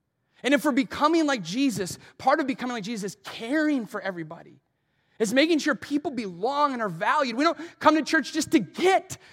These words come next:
We come to church to give and to come together. Please join me and our team in helping elevate that family life here.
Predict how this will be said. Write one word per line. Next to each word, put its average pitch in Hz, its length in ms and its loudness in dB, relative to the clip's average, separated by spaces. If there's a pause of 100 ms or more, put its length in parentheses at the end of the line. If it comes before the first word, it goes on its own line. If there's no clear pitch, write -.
We 302 80 6
come 330 180 2
to 302 60 0
church 320 280 -2
to 320 80 0
give 294 680 -2
and 156 80 -8 (960)
to 185 60 -10
come 226 220 -12
together. 156 340 -12
Please 262 500 -2
join 202 420 -6
me 151 180 -10 (920)
and 180 60 -6
our 185 80 -4
team 220 420 -10
in 139 80 -10
helping 202 500 -8
elevate 185 500 -2
that 160 160 -10
family 165 640 -10 (220)
life 151 300 -8
here. 123 380 -16